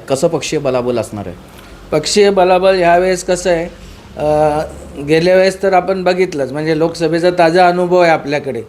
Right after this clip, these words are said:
Speaker 2: की लोकसभेत पैसे लोकांनी घेतले, पण मतदान तुम्ही बघितलंच असेल, तुम्हाला माहितीच आहे मतदान कुणाला केलं, काय केलं.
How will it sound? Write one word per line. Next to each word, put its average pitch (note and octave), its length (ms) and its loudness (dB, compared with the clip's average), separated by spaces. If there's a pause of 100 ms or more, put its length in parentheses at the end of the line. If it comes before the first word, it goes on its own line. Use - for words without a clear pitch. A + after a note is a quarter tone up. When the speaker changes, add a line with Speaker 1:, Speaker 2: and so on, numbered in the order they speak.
(380)
Speaker 2:
की G3 680 4 (360)
लोकसभेत F#3 580 0 (160)
पैसे F#3 440 2
लोकांनी G3+ 380 0
घेतले, E3+ 340 -2
पण D#3 200 -2
मतदान F3+ 680 0 (600)
तुम्ही F#3 200 2
बघितलंच F#3 480 2
असेल, C3+ 380 -4
तुम्हाला D3+ 300 -4
माहितीच E3 400 -4
आहे D3+ 80 -2
मतदान D3+ 460 0
कुणाला D#3+ 320 2
केलं, D3+ 300 0
काय C#3+ 260 0
केलं. C3+ 320 -4